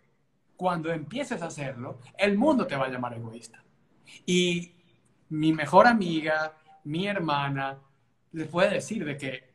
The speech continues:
pues yo me he vuelto bastante egoísta, porque si es viernes por la noche y yo estoy en la casa, acostado,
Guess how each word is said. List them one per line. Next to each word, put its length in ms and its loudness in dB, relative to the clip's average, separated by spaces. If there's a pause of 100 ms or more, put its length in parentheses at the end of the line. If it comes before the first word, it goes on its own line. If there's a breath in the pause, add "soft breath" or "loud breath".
(300)
pues 160 -10
yo 160 0
me 120 0
he 40 0
vuelto 340 -2
bastante 680 -4
egoísta, 680 -4
porque 680 -2
si 160 -2
es 160 0
viernes 340 4
por 160 0
la 100 2
noche 480 0 (540)
y 140 -4
yo 180 0
estoy 520 2 (680)
en 200 2
la 200 2
casa, 540 2
acostado, 880 0